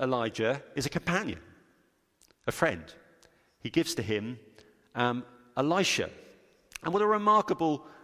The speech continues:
um, calling this calling of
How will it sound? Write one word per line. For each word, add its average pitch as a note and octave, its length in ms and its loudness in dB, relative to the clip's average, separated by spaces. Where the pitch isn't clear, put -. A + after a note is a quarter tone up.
um, C3+ 220 0
calling F#2 680 0
this A2 180 -2
calling A2 540 -2
of A2 380 -2